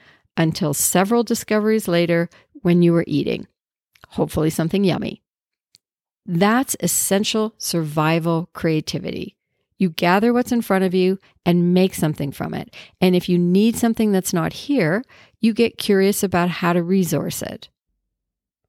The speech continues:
Here's the bigger point I'm trying to make. We inherently know how to apply that same way of being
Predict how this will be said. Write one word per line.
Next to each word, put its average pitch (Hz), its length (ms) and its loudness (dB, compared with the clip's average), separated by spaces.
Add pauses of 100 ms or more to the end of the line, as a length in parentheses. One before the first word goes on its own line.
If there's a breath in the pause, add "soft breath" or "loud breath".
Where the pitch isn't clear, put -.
(460)
Here's 302 380 0
the 254 100 0
bigger 220 280 2
point 160 340 -2
I'm 165 140 -2
trying 160 240 -2
to 147 60 -2
make. 127 360 -10 (840)
We 240 240 2
inherently 262 800 0
know 202 380 2
how 190 180 0
to 190 100 0
apply 175 420 0
that 151 240 -4
same 214 460 0
way 190 260 4
of 170 160 -2
being 156 440 -2